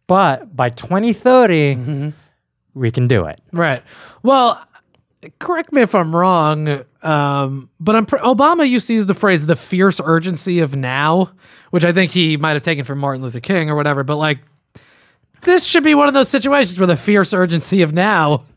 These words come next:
Speaker 2: you know, is applicable. You're absolutely right. What, you know, if you don't put your feet to the fire and go, "We're gonna get this done in three years," like, that's what we're shooting to do, you're gonna give yourself fourteen. You're not even gonna be in office anymore. God knows. It's gonna be, even if Hillary gets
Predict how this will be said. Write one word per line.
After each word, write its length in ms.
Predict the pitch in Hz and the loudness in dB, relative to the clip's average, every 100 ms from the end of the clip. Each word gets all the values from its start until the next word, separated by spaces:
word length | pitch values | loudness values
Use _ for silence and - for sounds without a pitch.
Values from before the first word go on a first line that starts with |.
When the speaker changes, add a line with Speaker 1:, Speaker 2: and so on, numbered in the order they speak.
| - - - _ | -20 -20 -20 _
Speaker 2:
you 160 | 220 208 | 0 2
know, 140 | 185 | 4
is 180 | 170 185 | 2 0
applicable. 800 | 165 190 226 180 170 147 147 147 | 0 -2 -2 -2 -2 -2 0 -2
You're 220 | 170 190 | 0 2
absolutely 320 | 220 - 208 185 | 2 0 0 2
right. 200 | 226 143 | 2 0
What, 240 | 160 190 | -2 -2
you 80 | 196 | 0
know, 340 | 180 156 151 - | 2 0 -2 -10
if 360 | - 135 240 | -10 -6 -2
you 80 | 285 | 0
don't 200 | 320 311 | 0 -2
put 120 | - 233 | -6 -6
your 100 | 208 | -6
feet 180 | 240 202 | -6 -2
to 60 | |
the 80 | 170 | -2
fire 280 | - 202 160 | 2 2 2
and 80 | 151 | 2
go, 180 | 151 131 - - | 0 -2 -8 -6
"We're 120 | 240 | 0
gonna 120 | 311 302 | 2 2
get 140 | 277 | 0
this 120 | 214 | 0
done 200 | 175 196 | 0 0
in 80 | 165 | -2
three 340 | 131 151 180 165 | -4 0 2 2
years," 380 | 151 131 101 | 0 -2 -6
like, 140 | 139 139 | -10 -4
that's 200 | 160 156 | -4 -2
what 60 | 175 | -2
we're 100 | 143 | -2
shooting 280 | 170 165 | -4 -6
to 60 | 156 | -2
do, 240 | 156 170 165 - _ _ _ _ 147 | 0 0 -2 -12 _ _ _ _ -12
you're 160 | 214 | -4
gonna 120 | 247 247 | -2 0
give 80 | |
yourself 260 | 262 247 160 | 0 0 -2
fourteen. 380 | - 220 220 202 | -2 -2 0 -4
You're 240 | 233 262 | 0 2
not 80 | 302 | 2
even 140 | 294 | 0
gonna 100 | 262 | -2
be 100 | 233 | -2
in 60 | 208 | -2
office 400 | 196 330 214 156 | 2 0 0 -2
anymore. 400 | 151 131 110 101 | -4 -4 -8 -6
God 240 | 120 196 | 0 0
knows. 340 | 196 247 170 127 - - - | 2 0 0 -4 -18 -20 -6
It's 160 | 180 | -2
gonna 140 | 190 208 | 0 2
be, 220 | 220 208 180 | 2 0 2
even 160 | 170 277 | 2 2
if 60 | 180 | 2
Hillary 340 | 262 294 254 | 2 2 2
gets 220 | 214 220 | 0 -4